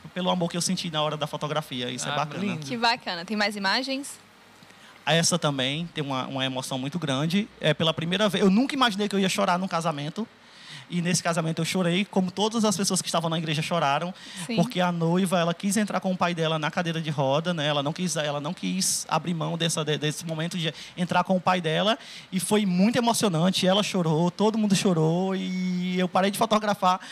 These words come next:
Speaker 1: pra enxugar as lágrimas por esse momento lindo. E eu fico muito feliz de participar desses momentos
Speaker 2: É
Speaker 1: únicos,
Speaker 2: bacana.
Speaker 1: sabe? E assim, pra gente é muito gratificante, é, é poder registrar esses momentos. E eu, é como eu sempre falo, eu não faço a fotografia,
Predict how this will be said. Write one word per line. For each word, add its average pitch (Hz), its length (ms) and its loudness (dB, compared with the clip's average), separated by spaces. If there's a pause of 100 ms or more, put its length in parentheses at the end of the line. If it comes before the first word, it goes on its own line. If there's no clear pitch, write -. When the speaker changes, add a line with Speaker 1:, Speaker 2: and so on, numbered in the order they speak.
(240)
Speaker 1:
pra 180 100 2
enxugar 185 280 2
as 180 100 -2
lágrimas 180 580 0 (360)
por - 80 0
esse 196 160 2
momento 190 360 4
lindo. 214 240 4
E 254 40 4
eu 233 80 4
fico 220 180 -4
muito 202 180 -2
feliz 226 600 0
de 151 60 -10
participar 175 320 -2
desses 170 240 0
momentos 170 480 0
Speaker 2:
É - 20 2
Speaker 1:
únicos, 175 380 -2
Speaker 2:
bacana. 180 140 4
Speaker 1:
sabe? 165 120 0 (220)
E 170 40 -4
assim, 170 280 -2
pra 180 180 0
gente 185 240 0
é 180 40 2
muito 180 160 0
gratificante, 175 800 -4 (380)
é, 147 280 0
é - 20 2
poder 170 320 0
registrar 165 400 2
esses 156 200 2
momentos. 175 520 2 (320)
E 208 840 6
eu, 214 180 2
é 208 120 -2
como 214 280 0
eu 202 60 2
sempre 240 260 0
falo, 175 340 2
eu 185 40 -2
não 226 100 -2
faço - 240 -2
a 226 60 0
fotografia, 190 760 -2